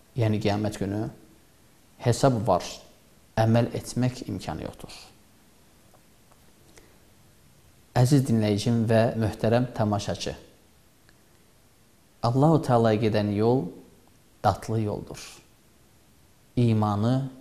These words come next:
ruhani, ləzzətli və eyni zamanda da çox məşəqqətli bir yoldur. Çünki Rəbbimiz belə xəbər verir. "لَقَدْ خَلَقْنَا الْإِنْسَانَ فِي كَبَدٍ." Biz insanı məşəqqət içində yaratdıq.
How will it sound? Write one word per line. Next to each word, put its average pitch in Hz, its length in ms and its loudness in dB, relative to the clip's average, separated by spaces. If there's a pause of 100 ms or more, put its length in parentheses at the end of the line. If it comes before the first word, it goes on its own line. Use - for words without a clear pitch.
(100)
ruhani, 107 880 0
ləzzətli 110 600 0 (800)
və 135 60 2
eyni 123 320 4
zamanda 110 480 2
da 107 100 4 (180)
çox 151 280 -4
məşəqqətli 101 640 -6
bir 80 120 -6
yoldur. 58 360 -8 (1040)
Çünki 143 240 -2
Rəbbimiz 113 400 2
belə 98 140 -2
xəbər 95 400 -6
verir. 82 280 -10 (840)
"لَقَدْ 127 340 4 (140)
خَلَقْنَا 135 500 4
الْإِنْسَانَ 113 1040 0
فِي 120 400 -2
كَبَدٍ." 113 500 -6 (920)
Biz 117 220 0
insanı 110 760 -2 (480)
məşəqqət 107 540 -4
içində 101 260 -2
yaratdıq. 92 440 -2